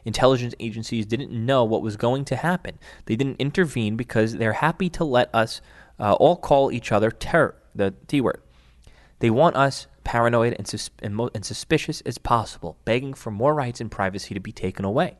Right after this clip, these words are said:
Wow, all of a sudden, see how some of these people on the left are finally realizing the dangers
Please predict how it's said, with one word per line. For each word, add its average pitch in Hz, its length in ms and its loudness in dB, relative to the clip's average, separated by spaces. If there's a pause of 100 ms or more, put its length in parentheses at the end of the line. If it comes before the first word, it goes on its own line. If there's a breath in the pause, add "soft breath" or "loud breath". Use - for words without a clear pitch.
(300 loud breath)
Wow, - 280 -6
all 165 280 2
of 190 140 -10
a 165 60 -12
sudden, - 500 -12
see - 200 -8
how 202 120 -2
some 202 240 -8
of 208 60 -6
these 208 180 -6
people 180 320 -14
on 165 160 -10
the 160 60 -12
left 143 340 -12
are 120 60 -12
finally 202 600 -6
realizing 185 800 -4 (800 soft breath)
the 123 100 0
dangers 156 800 -4